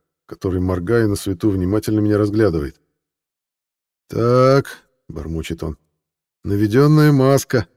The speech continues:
подпитывается от амулета. Давай-ка его разрядим».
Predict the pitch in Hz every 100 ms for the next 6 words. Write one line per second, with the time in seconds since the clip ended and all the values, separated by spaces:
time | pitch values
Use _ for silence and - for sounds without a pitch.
0 | _ _ 85 - 131 139 139 139 135 135
1 | 131 101 92 85 73 _ _ _ _ _
2 | _ - 160 170 131 123 113 110 131 123
3 | 104